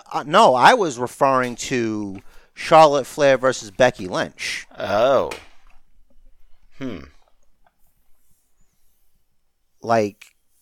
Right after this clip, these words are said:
Speaker 1: that could be a thing where it's ob-, eh, I don't know, like, it, where it's obviously a shoot. I mean,
Speaker 2: Mm-hmm.
Speaker 1: obviously a work or whatever.
Speaker 2: Mm-hmm.
Speaker 1: 'Cause, like, people will see it coming. It's like,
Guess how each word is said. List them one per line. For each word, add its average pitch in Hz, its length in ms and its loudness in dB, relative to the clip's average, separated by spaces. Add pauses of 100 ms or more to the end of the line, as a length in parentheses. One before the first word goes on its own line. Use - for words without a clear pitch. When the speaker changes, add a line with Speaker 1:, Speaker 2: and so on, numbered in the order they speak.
(1080)
Speaker 1:
that 196 260 6
could 185 200 -4
be 180 140 -2
a 175 60 0
thing 180 300 -6
where 143 160 4
it's - 160 -4
ob-, 123 380 2
eh, 131 120 -4 (340)
I 117 120 -10
don't 104 160 -12
know, 87 220 -12
like, 110 180 -4
it, 139 160 -8
where 120 200 2
it's 110 160 -4
obviously 110 760 -2
a 101 60 -4
shoot. 113 400 -8 (240)
I 110 80 -6
mean, 113 140 -6
Speaker 2:
Mm-hmm. 104 120 -6
Speaker 1:
obviously 107 460 -2
a 95 80 -4
work 90 360 -8 (200)
or 123 160 -10
whatever. 135 520 -4 (280)
Speaker 2:
Mm-hmm. 113 260 -10
Speaker 1:
'Cause, 120 120 -8
like, 131 200 0
people 160 260 -4
will 117 80 -2
see 131 200 -2
it 104 140 -2
coming. 90 420 -6
It's - 140 -12
like, 98 200 -2